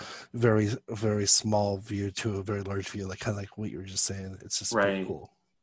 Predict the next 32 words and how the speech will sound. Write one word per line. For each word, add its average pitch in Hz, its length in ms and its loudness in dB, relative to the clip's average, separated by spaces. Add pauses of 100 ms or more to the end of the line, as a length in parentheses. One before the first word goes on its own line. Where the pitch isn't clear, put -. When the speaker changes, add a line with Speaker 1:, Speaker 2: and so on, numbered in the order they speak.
(140)
Speaker 2:
But 123 120 0
then, 143 160 8
but 143 140 4
then, 131 220 4
like, 120 160 4
yeah, 139 160 8
like, 104 400 4
um, 98 280 2
pretty 123 240 4
early 110 200 6
on 104 300 4
when, 98 280 -4
um, 95 440 -4
Elaine 101 560 0
and, 98 420 -6 (600)
I - 100 0
don't 98 80 0
know, 92 180 -4
I 107 40 -8
was 131 140 4
gonna 127 120 6
say 123 140 8
one 107 140 4
of 107 60 -2
the, - 60 4
oh, 120 100 6
Colonel 139 260 6
Smith, 120 320 2 (380)
they're 131 120 8
walking 107 420 6
through, 98 560 0
um, 98 360 -6